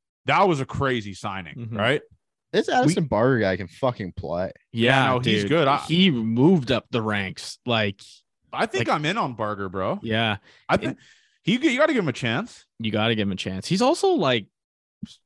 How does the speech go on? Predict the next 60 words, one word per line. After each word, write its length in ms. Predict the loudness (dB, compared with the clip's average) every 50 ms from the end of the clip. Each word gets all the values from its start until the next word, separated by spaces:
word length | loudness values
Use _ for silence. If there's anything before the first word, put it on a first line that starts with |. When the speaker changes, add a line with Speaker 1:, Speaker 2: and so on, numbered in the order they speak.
| _ _ -10
Speaker 2:
I 80 | -8
mean, 200 | -4 -4 -4 -4
he 140 | -2 -2 0
must 240 | 2 2 0 0 -2
have 60 | -4
been 360 | -4 -2 -2 -4 -6 -8 -6
way 260 | -2 0 0 0 0
down 300 | 0 -2 -2 -4 -4 -6
there 160 | -6 -8 -8 -6
on 140 | -6 -6
our 100 | -8 -8 -8
prospect 500 | -6 -6 -4 -4 -4 -4 -4 -4 -2 -2
ranking, 400 | -2 -2 -2 -2 -2 -4 -4 -4
'cause 240 | -4 -6 -6 -6 -8
now 300 | -8 -6 -2 0 0 0
he's 140 | 0 0 -2
still, 380 | -6 -8 -6 -4 -4 -2 -2
like, 280 | -4 -4 -6 -6 -8 -14 _ _ _ _
what 100 | -8 -6
is 60 | -4 -4
he? 220 | -4 -6 -6 -10 _ _ _ _
Abe? 180 | -8 -6 -4 -4
Speaker 1:
I 20 |
Speaker 2:
I'm 60 | -2
Speaker 1:
think 60 | 0
Speaker 2:
pretty 140 | 0 0 2
Speaker 1:
he's 80 | 2 2
Speaker 2:
sure 60 | 4 4
Speaker 1:
a 40 | 4
Speaker 2:
he's, 40 | 4
Speaker 1:
little 140 | 4 4 4
Speaker 2:
like, 80 | 4 4
Speaker 1:
bit 60 | 4
Speaker 3:
He 60 | 2 2
Speaker 1:
older, 40 | 2
Speaker 2:
thirty. 100 | 0 2
Speaker 1:
though. 60 | 2
Speaker 3:
started 300 | 4 4 4 4 4 4
in 120 | 4 2 2
Vancouver 500 | 0 0 -2 -2 -2 -2 -2 -2 -2 -4
this 200 | -4 -6 -8 -10
year. 200 | -10 -10 -10 -14 -18 _ _ _ _ _ _ _ _
Speaker 2:
Yeah. 340 | -10 -8 -6 -6 -4 -2 0
Speaker 1:
What? 220 | 4 4 6 4
Speaker 2:
Moved 120 | 4 2
all 140 | 0 0 0
the 60 | 0
way 100 | 0 -2
to 60 | -2 -4
triple 420 | -4 -6 -6 -6 -6 -6 -6 -6
A. 240 | -6 -8 -8 -12 -18 _ _ _ _ _ _ _ _ _ _ _ _ -20
Speaker 3:
Yeah. 180 | -14 -12 -10 -6
Speaker 1:
He 80 | -6 -6
started 460 | -6 -6 -6 -2 0 0 0 0 -2
in 100 | -4 -4
Vancouver? 460 | -4 -6 -6 -6 -6 -6 -6 -6 -4
Speaker 3:
Sixty-nine 640 | -4 0 0 0 -2 0 0 0 2 4 4 4 4
games 320 | 2 2 2 2 2 0 0
in 60 | 0
Vancouver, 760 | 0 0 0 -2 -2 0 0 0 2 2 2 2 0 -2